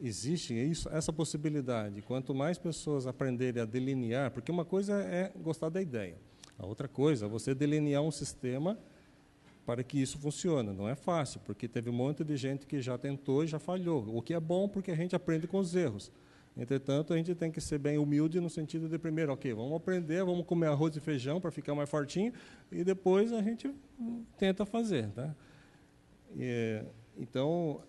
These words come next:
é possível, sim, reverter, é, esse problema do, das mudanças climáticas, se tivermos,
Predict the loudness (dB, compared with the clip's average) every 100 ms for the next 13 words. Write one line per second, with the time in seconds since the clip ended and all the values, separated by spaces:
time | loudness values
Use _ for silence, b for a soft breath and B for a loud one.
0 | -20 -20 -20 -6 -2 2 0 0 0 2
1 | 0 0 2 4 4 4 0 2 2 2
2 | 0 -4 -2 -2 -4 -2 -2 0 -2 -2
3 | -4 -4 -2 -2 -6 -14 -8 -6 -4 -4
4 | -2 -4 -6 -8 -4 -2 -2 -4 -6 -10
5 | -12 -12 B B B B B -20 -20 -20
6 | -20 _ _ _ _ _ _ -12 -8 -6
7 | -6 0 0 2 -2 -4